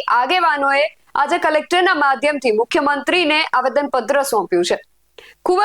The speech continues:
જ મોટી સંખ્યામાં આદિવાસી સમાજના લોકો આવેદનપત્ર આપવા માટે પહોંચ્યા હતા. ધારાસભ્ય ચૈતર વસાવાને ખોટા કેસમાં ફસાવીને આદિવાસી સમાજનો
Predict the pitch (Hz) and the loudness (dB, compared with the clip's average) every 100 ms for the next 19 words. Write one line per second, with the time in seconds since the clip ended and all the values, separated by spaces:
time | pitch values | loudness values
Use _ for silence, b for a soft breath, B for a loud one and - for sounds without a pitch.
0 | 359 339 349 349 349 302 302 285 294 294 | 0 0 0 0 -2 -2 0 0 2 0
1 | 277 269 262 262 285 269 254 240 247 240 | 0 0 0 0 -2 0 0 0 0 2
2 | 240 262 262 233 220 240 240 220 254 240 | 0 0 0 0 -2 -2 -2 0 0 0
3 | - 233 226 233 233 226 220 294 247 247 | 0 -2 -2 -2 -2 -2 2 0 2 0
4 | - - _ _ _ 247 285 330 - 285 | 0 -4 _ _ _ 0 0 0 0 0
5 | 311 320 302 277 254 220 226 302 285 226 | 0 2 0 0 -2 -2 0 0 0 -2
6 | 175 - - 320 339 330 302 294 285 277 | -4 -4 -2 0 0 0 0 -2 0 -2
7 | 269 240 285 285 269 247 254 - 233 214 | -2 -2 0 0 0 0 0 0 -2 -2
8 | 226 214 226 294 294 277 247 233 214 247 | 0 0 0 -2 -2 0 0 -2 0 0
9 | 269 | 0